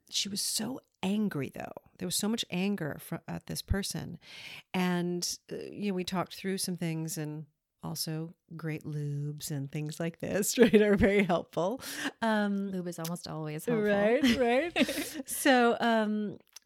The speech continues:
Speaker 1: then, and then, but she met somebody, and,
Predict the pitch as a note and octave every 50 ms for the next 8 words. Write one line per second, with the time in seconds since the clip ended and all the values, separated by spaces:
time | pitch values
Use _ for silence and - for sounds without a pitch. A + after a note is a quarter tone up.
0 | _ _ G#3+ G3 A#3+ A#3+ A#3 A3+ A#3 A#3 A#3 A3+ - - G#3+ G#3+ A3 A3+ A3+ A3
1 | A#3 G#3 - - A3+ A3 A#3 C#4 D4+ - - D#4 C#4 A3+ G3 F3+ F3 F3+ F3 F#3
2 | G#3 - - - G3 G3 G3 G3 G3 F#3+ G3 G3 G3 G3